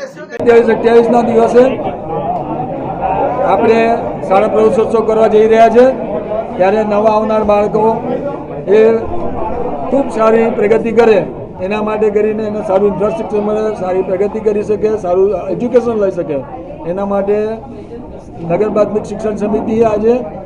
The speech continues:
Speaker 2: શાળા પ્રવેશોત્સવ માટેનો એક પ્રેસ કોન્ફરન્સ રાખેલી. એની અંદર આપ સર્વે મીડિયાના મિત્રોને હું આવકારું છું, આભાર વ્યક્ત કરું છું અને આપના માધ્યમથી નવા બાળકો હજુ નગર પ્રાથમિક શિક્ષણ સમિતિની શાળાઓમાં જોડાય, એના માટે અનુરોધ કરું છું.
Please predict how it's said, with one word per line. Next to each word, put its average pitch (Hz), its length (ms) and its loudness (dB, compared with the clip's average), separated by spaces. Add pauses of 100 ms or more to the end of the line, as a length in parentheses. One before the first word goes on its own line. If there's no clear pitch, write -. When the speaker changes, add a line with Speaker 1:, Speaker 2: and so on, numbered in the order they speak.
(540)
Speaker 2:
શાળા 185 180 0
પ્રવેશોત્સવ 208 560 -2
માટેનો 202 360 -2
એક 202 160 0
પ્રેસ 196 220 -4
કોન્ફરન્સ 208 460 -4
રાખેલી. 220 340 2
એની 208 240 -2
અંદર 202 260 -2
આપ 196 220 -2
સર્વે 196 280 0
મીડિયાના 202 380 -2
મિત્રોને 202 440 -2
હું 202 180 0
આવકારું 202 400 0
છું, 220 200 0
આભાર 180 220 2
વ્યક્ત 190 460 -2
કરું 214 280 -2
છું 262 200 0 (400)
અને 220 200 0
આપના 233 720 -4
માધ્યમથી 190 640 0 (440)
નવા 208 200 0
બાળકો 220 500 2
હજુ 226 440 0
નગર 185 160 2
પ્રાથમિક 202 340 -2
શિક્ષણ 202 300 -6
સમિતિની 202 440 -2
શાળાઓમાં 196 500 0
જોડાય, 196 360 6 (300)
એના 196 180 -2
માટે 190 240 -2
અનુરોધ 180 420 0
કરું 139 240 -4
છું. 110 120 -12